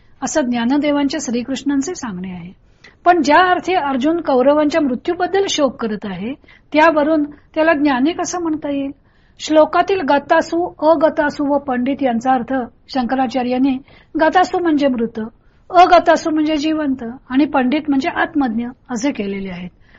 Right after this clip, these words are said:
तर रामानुजाचार्यांनी गतासू म्हणजे मरणशील शरीर, अगतासू म्हणजे अविनाशी आत्मा, तर पंडित म्हणजे देह व आत्मा यांचा स्वभाव जाणणारे लोक असे अर्थ केलेले आहेत. ज्ञानदेव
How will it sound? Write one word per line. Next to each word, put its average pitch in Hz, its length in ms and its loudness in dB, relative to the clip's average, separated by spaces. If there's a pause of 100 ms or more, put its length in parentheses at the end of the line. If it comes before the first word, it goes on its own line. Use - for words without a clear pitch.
(180)
तर 330 120 6
रामानुजाचार्यांनी 269 1160 0 (360)
गतासू 349 420 2
म्हणजे 370 380 -4 (120)
मरणशील 294 640 -2
शरीर, 262 360 -4 (440)
अगतासू 349 680 4
म्हणजे 339 240 -2
अविनाशी 285 560 0
आत्मा, 240 460 -6 (460)
तर 339 100 2
पंडित 320 440 2
म्हणजे 311 360 0 (320)
देह 330 340 2
व 403 120 0
आत्मा 302 400 0
यांचा 294 300 0
स्वभाव 277 640 2
जाणणारे 233 520 -2
लोक 220 220 -6 (220)
असे 277 180 -2
अर्थ 254 240 0
केलेले 185 400 -10
आहेत. 165 120 -14 (480)
ज्ञानदेव 330 640 4